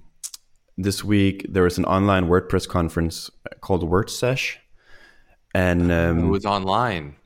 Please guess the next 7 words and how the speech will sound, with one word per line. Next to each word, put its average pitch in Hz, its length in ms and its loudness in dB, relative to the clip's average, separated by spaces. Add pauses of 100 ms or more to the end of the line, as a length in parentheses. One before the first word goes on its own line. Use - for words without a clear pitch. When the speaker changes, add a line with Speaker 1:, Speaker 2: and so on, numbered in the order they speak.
(120)
Speaker 2:
Okay. 98 240 -2
Speaker 1:
Yeah, 98 140 6
it's, 95 180 2
Speaker 2:
Interesting. - 260 -10
Speaker 1:
it's 95 180 -4
online. 95 880 2
Um, 87 540 0